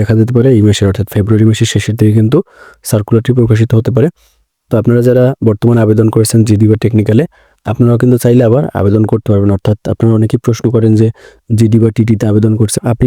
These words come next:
ট্রেড টুতে আবেদন করতে পারবেন কিনা? হ্যাঁ, আপনিও কিন্তু ট্রেড টুতে আবেদন করতে পারবেন। অর্থাৎ সার্কুলার প্রকাশিত হলে পূর্বে যারা আবেদন করেছেন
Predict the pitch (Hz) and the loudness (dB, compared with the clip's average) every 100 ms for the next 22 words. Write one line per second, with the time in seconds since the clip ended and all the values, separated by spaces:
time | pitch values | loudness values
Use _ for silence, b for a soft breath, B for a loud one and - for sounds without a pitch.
0 | 123 131 123 - 123 120 113 117 117 110 | -2 -2 -2 -2 -2 0 0 0 -2 0
1 | 110 104 104 107 131 135 107 - 98 - | 0 2 0 0 2 2 0 -2 -6 -4
2 | 107 113 117 127 117 110 - 123 110 104 | -2 0 -2 -2 -4 -4 -4 -2 0 0
3 | 101 104 101 104 98 98 101 - 98 95 | 0 -2 -2 -2 0 -2 -2 -4 -4 -2
4 | 110 - 113 110 123 123 127 120 117 117 | -4 -2 -4 -4 -2 -2 -2 -2 -2 0
5 | 117 104 107 110 - 110 131 | 0 0 0 0 -2 -2 0